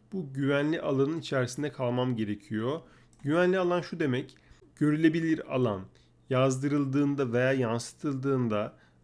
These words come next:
rahatlıkla görünmesi ve dışarıda kalmamasını sağlayan, aynı zamanda bütün slaytlarımda eşit boşluklarla öğelerimi yerleştirmemi sağlayan rehber çizgilere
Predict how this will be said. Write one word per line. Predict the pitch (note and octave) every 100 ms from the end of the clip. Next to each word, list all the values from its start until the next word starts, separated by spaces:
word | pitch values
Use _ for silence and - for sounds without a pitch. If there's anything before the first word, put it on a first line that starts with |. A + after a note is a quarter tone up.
| -
rahatlıkla | C#3 C#3+ - D#3+ - C3 C3+ - _ -
görünmesi | C3+ C3 C#3 B2+ C3 C#3 C3+
ve | C#3 C#3 E3 - _ _ _ _
dışarıda | B2 D#3 C#3 C3
kalmamasını | C3 C#3+ C#3 B2 A#2+ - B2+
sağlayan, | B2+ A#2+ A2 G#2+ A2 - - _ _
aynı | C#3+ F3 F#3+
zamanda | E3+ D#3+ D3+ C#3+ D3 - _ -
bütün | B2+ F3+
slaytlarımda | F3 D#3 C#3+ - C3+ A#2+ A2 C3+ F3+ _ _ -
eşit | C3 F#3 -
boşluklarla | D3 C3 D#3 - D3 C3+ B2 D3 F3 _ _ _ _
öğelerimi | C#3+ D3 C3+ C3 C#3
yerleştirmemi | C#3+ C3 C3 - B2+ B2
sağlayan | - C#3+ C3 A#2 C3+ F3+ -
rehber | D3 C3+ C#3+ B2+
çizgilere | C3 C#3 B2+ A#2 A2+ D3+